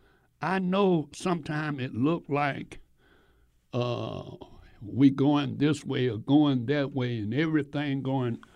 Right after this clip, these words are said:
haywire, but we do know that he is yet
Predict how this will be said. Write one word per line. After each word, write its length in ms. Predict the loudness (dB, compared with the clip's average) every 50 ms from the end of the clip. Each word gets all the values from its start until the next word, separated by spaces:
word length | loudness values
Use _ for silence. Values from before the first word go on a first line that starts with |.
| -20 -20 -20 _ _ _
haywire, 720 | _ 0 4 6 6 6 6 4 2 2 0 0 -2 -4 -8 -10 _ _ _ _ _ _ _ _ -20 _
but 280 | 2 4 4 4 4 -2 -12 _ _ _ -4
we 220 | 2 6 6 6
do 260 | 6 6 4 4 4
know 340 | 2 2 2 4 4 2 0
that 320 | 0 0 0 2 2 0 -2 -8 -4
he 500 | 0 2 2 2 2 0 0 -2 -6 -8 -4 -2
is 340 | 0 0 0 0 -2 -6
yet 480 | -6 -4 0 2 4 4 4 4 0 -2